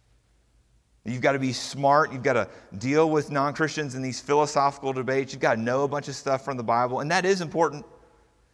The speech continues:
because many non-Christians have honest questions that are required for us to give honest answers. But the ultimate, the ultimate evidence of our faith is the love we have for our fellow Christian.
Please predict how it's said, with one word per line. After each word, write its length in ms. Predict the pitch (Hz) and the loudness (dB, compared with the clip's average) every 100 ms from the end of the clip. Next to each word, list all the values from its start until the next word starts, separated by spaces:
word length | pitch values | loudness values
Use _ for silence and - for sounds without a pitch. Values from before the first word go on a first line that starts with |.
| _ _ | _ _
because 200 | 160 170 | -2 0
many 220 | 151 170 | 0 -2
non-Christians 480 | 175 165 160 165 160 | 0 0 0 -2 -2
have 160 | 156 147 | -2 0
honest 360 | 143 165 151 | 0 -2 -4
questions 560 | - 160 160 160 156 143 | -6 -6 -4 -10 -12 -6
that 240 | 135 - - - | -4 -4 -10 -4
are 160 | 139 143 | 2 4
required 800 | - - 143 147 151 151 143 - - _ _ _ _ _ - | 2 -2 2 4 4 2 -2 -8 -20 _ _ _ _ _ -6
for 160 | 113 | 0
us 200 | 147 139 | 2 0
to 80 | 123 | -4
give 260 | 117 127 113 | -2 -4 -2
honest 340 | 113 110 - | -6 -6 -8
answers. 600 | - 90 - 80 - - - _ _ _ _ _ - | -12 -14 -14 -16 -16 -20 -20 _ _ _ _ _ -10
But 160 | 127 131 | -6 -4
the 120 | - | 2
ultimate, 560 | 170 208 214 127 92 - 110 | 4 4 2 -4 -8 -10 -10
the 160 | - - | -8 2
ultimate 500 | 180 233 226 165 131 | 4 4 2 -4 -2
evidence 420 | 135 123 117 117 | -2 -2 -4 -6
of 80 | 110 | -4
our 120 | 107 | -4
faith 420 | - 113 110 110 | -4 -6 -6 -10
is 160 | 113 107 | -12 -8
the 120 | 113 | -6
love 500 | 104 113 143 156 143 | -4 -4 -2 -4 -6
we 140 | 156 143 | -14 -10
have 380 | 120 110 107 - | -4 -4 -4 -4
for 100 | 113 | -4
our 140 | 113 | -4
fellow 380 | 107 92 92 90 | -6 -10 -8 -10
Christian. 600 | 87 - 85 - 82 | -12 -12 -12 -14 -18